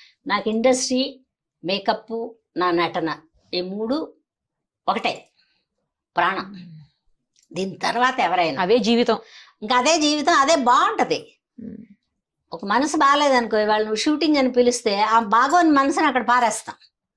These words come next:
Speaker 2: మ్మ్.
Speaker 1: షూటింగ్ చేస్తే ఇంకా
Speaker 2: ఇందులో ఇన్వాల్వ్
Speaker 1: అది
Speaker 2: అయిపోతాం.
Speaker 1: పారేసింది, అది, అది, అది వెళ్ళిపోయింది ఇక.
Speaker 2: ఎస్ అమ్మా.
Speaker 1: ఈ రోజు వర్క్ చేసింది, వాళ్ళు వచ్చారు, ఆ అమ్మాయి బాగుంది, ఈ అబ్బాయి బాగున్నాడు,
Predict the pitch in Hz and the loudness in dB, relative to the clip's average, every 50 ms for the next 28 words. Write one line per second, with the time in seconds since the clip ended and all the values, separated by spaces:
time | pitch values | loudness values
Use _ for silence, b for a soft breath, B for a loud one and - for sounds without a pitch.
0 | _ _ _ _ _ _ _ _ _ _ _ - 196 359 359 311 - 330 311 285 | _ _ _ _ _ _ _ _ _ _ _ -12 -10 -8 -6 -4 -2 -2 -2 0
1 | 320 302 285 269 262 254 254 - - 508 453 381 277 277 269 - 202 208 185 180 | 0 2 2 4 4 2 2 0 -4 -6 -4 -2 0 2 2 4 4 2 2 2
2 | 175 175 160 156 151 151 - 269 277 - 294 285 311 359 381 370 370 - 381 370 | 2 2 2 2 2 2 2 2 0 0 0 2 2 4 4 4 2 2 0 0
3 | 349 349 320 302 294 277 262 262 254 240 247 240 233 220 233 233 226 226 254 285 | 2 2 4 4 4 4 4 4 4 2 2 2 2 2 2 2 2 2 2 0
4 | 269 320 285 220 170 143 139 135 135 185 180 - - - 175 - 165 156 - 240 | 2 2 0 0 0 -2 -4 -4 -6 -8 -10 -10 -12 -16 -16 -16 -14 -6 -2 0
5 | 269 269 277 277 262 247 240 226 226 - - 254 226 202 - 226 202 196 196 190 | 2 4 4 4 4 4 4 2 2 -2 -2 0 0 0 -2 -8 -10 -8 -4 0
6 | 190 185 180 180 175 175 175 - 180 170 170 160 160 165 175 170 160 151 143 147 | 0 2 2 2 0 -2 -2 -2 -2 0 2 2 0 0 -2 -6 -8 -8 -6 -6
7 | 147 147 147 143 139 143 147 147 139 131 139 139 131 127 131 127 127 131 127 120 | -6 -6 -6 -10 -10 -8 -6 -8 -8 -6 -8 -10 -10 -8 -8 -10 -10 -10 -12 -16
8 | 117 - | -18 -20